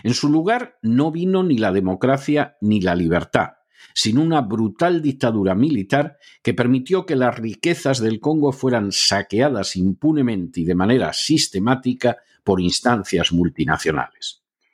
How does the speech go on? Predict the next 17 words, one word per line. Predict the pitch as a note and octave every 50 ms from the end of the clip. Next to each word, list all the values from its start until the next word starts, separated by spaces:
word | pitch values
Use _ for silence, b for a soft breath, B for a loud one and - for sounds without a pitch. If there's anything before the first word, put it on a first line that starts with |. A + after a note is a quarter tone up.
| _ _
Incluso | - G#2+ A2+ - D3 E3+ G3 F#3 - - A3+ A3+ B B B B B B
cuando | - - A2 A#2+ B2 C#3+ E3+
un | E3 D3
viejísimo | B2 A#2 A#2 A2+ - - - F#3+ - - - C#3 C3+ B2+ A#2
Mobutu | A2 G#2+ G#2 G2 G#2 C#3 F3+ E3 A#2+ - A2+ G#2+ F#2+
desapareció | G2 G2 - G2 - G2 F#2+ F#2+ F#2+ - - C3+ B2+
de | A2 G2+
la | F#2 F2+
escena, | F2 - - - E3 E3+ F3+ F#3+ F#3+ b b b b b b b b
el | - B2+ C3+ C3 B2+ B2+ -
Congo | - F#3+ G3 G3 F3+ F3 E3+ D#3+ C#3+
volvió | B2+ A2 G#2+ A2 A#2 C#3+
a | C#3+
verse | C#3 C3+ A#2 - - A2+ F#2+
sumido | - A2 G2 A2+ C#3 C#3 B2+ G2+
en | F#2 F#2+ G2+
guerras | B2+ C3+ C3 B2+ C#3+ C#3+ C#3 B